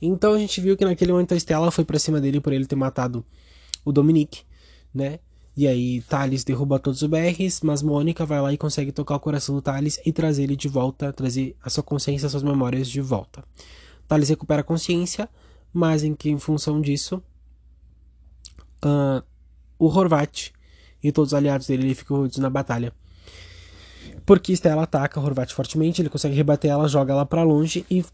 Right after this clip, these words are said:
pede pra que todos fiquem em prontidão. Então a Stella ali se recupera,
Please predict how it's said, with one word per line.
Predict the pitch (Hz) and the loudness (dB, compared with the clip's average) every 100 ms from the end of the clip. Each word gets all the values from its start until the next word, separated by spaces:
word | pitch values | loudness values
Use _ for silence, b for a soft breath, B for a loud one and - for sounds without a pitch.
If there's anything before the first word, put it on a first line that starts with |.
| _ | _
pede | 165 143 135 | 0 0 -4
pra | - 151 | -6 -4
que | - | -2
todos | 156 139 139 - | -2 0 -2 -2
fiquem | 135 117 131 | -4 -2 -2
em | 131 | -2
prontidão. | - 127 123 - 131 117 117 - - - _ - - b b b b b | -2 -2 -2 -2 0 0 -2 -8 -20 -20 _ -20 -20 b b b b b
Então | 151 151 147 147 | 2 4 4 2
a | |
Stella | 151 143 135 | 0 0 -2
ali | 143 127 | -2 -2
se | 139 | -4
recupera, | 135 123 131 131 | -6 -4 -4 -2